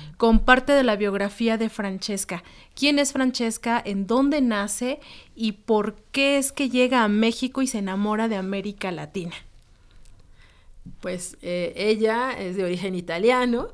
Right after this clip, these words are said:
Speaker 2: eh, es, nació en Siracusa, en Italia, ¿no? Y, bueno, pues, eh, estudió filosofía, era filósofa.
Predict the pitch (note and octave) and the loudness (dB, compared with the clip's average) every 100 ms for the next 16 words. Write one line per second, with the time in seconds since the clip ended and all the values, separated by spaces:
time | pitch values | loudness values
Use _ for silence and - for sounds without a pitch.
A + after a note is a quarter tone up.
0 | - - _ - F#3 D#3+ D#3 D3+ D3 D#3 | -16 -20 _ -18 -10 -6 -4 -4 -6 -6
1 | - C#3+ D2+ - - - - D2+ C#2+ - | -8 -10 -14 -18 -20 -18 -12 -10 -10 -10
2 | F3+ E3 F#3+ F#3+ G3+ F3 E3 G3+ G#3 A3+ | -10 -8 -6 -4 -4 -6 -6 -6 -4 -6
3 | F4 D#4+ E3 D3+ E3+ F3 F#3+ D#4 F#4+ - | -8 -12 -14 -10 -8 -6 -6 -8 -12 -20
4 | _ - _ G3+ G3 F#4+ F4+ G#3 B3 F4+ | _ -20 _ -12 -10 -12 -8 -6 -4 -6
5 | - F3+ D#3+ D3+ D#3+ D#3+ D3+ D3 - - | -6 -6 -6 -8 -8 -6 -6 -4 -6 -6
6 | E3+ D#3 D#3 D3 C#3 C3 B2 A2 - - | -8 -6 -6 -6 -8 -10 -14 -18 -20 -12
7 | F3+ G3 F#3+ F#3+ F#3+ F#3 E3+ - G3+ F#3+ | -6 0 0 0 -2 -2 -4 -4 -2 -4
8 | G3+ F#3 E3+ F3 E3 E3 - F3 E3+ A3 | -6 -8 -8 -6 -4 -4 -6 -8 -8 -10